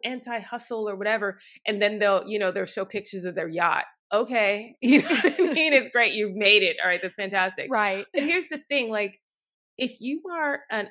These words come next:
Speaker 1: a, a, a budding entrepreneur, if you're an entrepreneur that's, you know, a year, a couple years in business or whatever, the key is to remember that there should be an end goal, right? Like, what is it that you would like to see?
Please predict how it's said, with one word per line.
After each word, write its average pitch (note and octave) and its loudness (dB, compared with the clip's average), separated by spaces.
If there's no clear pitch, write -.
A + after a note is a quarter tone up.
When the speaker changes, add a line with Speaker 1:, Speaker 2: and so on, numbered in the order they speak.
Speaker 1:
a, G3 -2
a, F3+ -4
a F3 -12
budding G3+ -4
entrepreneur, F#3 -8
if - -20
you're A3+ -8
an A3+ -12
entrepreneur F#3 -8
that's, F3+ -20
you F#3+ -12
know, E3+ -10
a D#3+ -14
year, F3 -6
a - -16
couple F#3+ -14
years F3 -10
in F3 -16
business E3+ -12
or F3+ -16
whatever, F3 -8
the B3+ -12
key E4 -8
is G4 -6
to C4+ -10
remember G#3 -10
that G3 -12
there G3 -4
should B3+ -12
be G#3 -10
an F3+ -12
end F#3+ -6
goal, - -8
right? F3+ -4
Like, G3+ -4
what A3 -4
is D4+ -8
it A#3+ -6
that G3+ -6
you G3 -14
would F#3 -6
like E3+ -8
to F#3 -14
see? E3+ -16